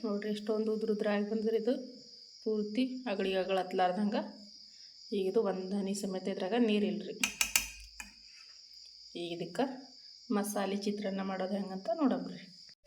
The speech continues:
ಈಗ ನೋಡ್ರಿ, ಈಗ ಅನ್ನ ಕುದಿಸ್ಕೊಂಡಿರೋ ಎಣ್ಣೆ ತೊಳ್ದು ಇಟ್ಕೊಂಡಿನ್ರಿ ನಾನು. ಈಗ ಇದಕ್ಕ ಎಣ್ಣೆ ಹಾಕೋತೀನ್ರಿ. ಇದು ನೋಡಿ, ಅದು ಬೌಲ್ನಲ್ಲಿ ಒಂದ್ ಸ್ವಲ್ಪ ನೀರ್ ಬರ್ತನ್ರಿ,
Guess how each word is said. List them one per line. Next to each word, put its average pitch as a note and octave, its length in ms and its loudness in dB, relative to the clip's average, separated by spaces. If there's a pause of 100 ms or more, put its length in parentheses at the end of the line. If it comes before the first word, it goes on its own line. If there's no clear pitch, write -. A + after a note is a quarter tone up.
(100)
ಈಗ A3 180 -10
ನೋಡ್ರಿ, A3 320 -4
ಈಗ G#3+ 400 -6
ಅನ್ನ G#3 340 0
ಕುದಿಸ್ಕೊಂಡಿರೋ G#3 580 -2
ಎಣ್ಣೆ A3 360 -2
ತೊಳ್ದು G3+ 280 -2
ಇಟ್ಕೊಂಡಿನ್ರಿ G3 600 -8
ನಾನು. G3+ 200 -6 (680)
ಈಗ A3 80 0
ಇದಕ್ಕ C4+ 460 4 (320)
ಎಣ್ಣೆ C4 200 4
ಹಾಕೋತೀನ್ರಿ. G3+ 680 0
ಇದು G#3+ 200 0
ನೋಡಿ, G3+ 160 -2 (2000)
ಅದು G#3 420 2
ಬೌಲ್ನಲ್ಲಿ G#3+ 560 0
ಒಂದ್ G#3+ 120 0
ಸ್ವಲ್ಪ A#3+ 300 -2 (1040)
ನೀರ್ G#3+ 240 0
ಬರ್ತನ್ರಿ, G#3 440 0